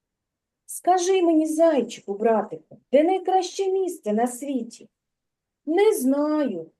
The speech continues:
не бачу, хоч самому дуже цікаво», — відповів зайчик.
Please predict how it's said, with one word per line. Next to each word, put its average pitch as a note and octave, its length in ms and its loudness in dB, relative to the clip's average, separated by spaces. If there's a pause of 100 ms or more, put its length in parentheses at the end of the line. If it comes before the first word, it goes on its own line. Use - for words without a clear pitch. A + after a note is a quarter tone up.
(100)
не D#4+ 240 0
бачу, C4 600 0 (640)
хоч G3+ 300 -4
самому D4 880 4
дуже G#3 360 -4
цікаво», — G3+ 840 -4 (120)
відповів A#3+ 520 -2
зайчик. F#3+ 560 -4